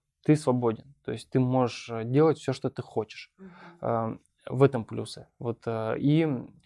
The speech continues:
Speaker 1: большая ответственность. Я не знаю, это даже плюс,
Speaker 2: Это,
Speaker 1: даже
Speaker 2: наверное,
Speaker 1: минус.
Speaker 2: минус.
Speaker 1: Это даже минус, мне,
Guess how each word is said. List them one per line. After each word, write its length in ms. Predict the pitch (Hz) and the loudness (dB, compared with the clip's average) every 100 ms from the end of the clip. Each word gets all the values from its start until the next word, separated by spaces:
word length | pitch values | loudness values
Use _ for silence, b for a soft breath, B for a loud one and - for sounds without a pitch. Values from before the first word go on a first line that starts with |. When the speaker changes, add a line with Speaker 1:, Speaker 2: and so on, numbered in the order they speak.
| b b b b b b _ _ _ - - _ - | b b b b b b _ _ _ -20 -20 _ -4
Speaker 1:
большая 460 | 127 135 - 175 131 | 4 6 8 6 8
ответственность. 580 | - 156 156 113 107 - | 6 4 4 -6 -8 -6
Я 140 | 120 | 2
не 100 | 131 | 2
знаю, 200 | 127 131 | 2 0
это 180 | 107 113 | -2 -2
даже 240 | 117 110 110 | -2 -2 -4
плюс, 300 | - 120 - | 0 0 0
Speaker 2:
Это, 40 | 120 | -4
Speaker 1:
даже 220 | 107 220 | -2 2
Speaker 2:
наверное, 400 | 214 165 196 254 | 4 6 4 4
Speaker 1:
минус. 0 | |
Speaker 2:
минус. 600 | 285 269 165 - - _ | 4 2 -2 -10 -18 _
Speaker 1:
Это 280 | - 123 175 | -6 0 2
даже 360 | 165 156 135 135 | 6 4 4 2
минус, 320 | 135 127 110 | 2 2 -2
мне, 200 | 117 107 | -4 -6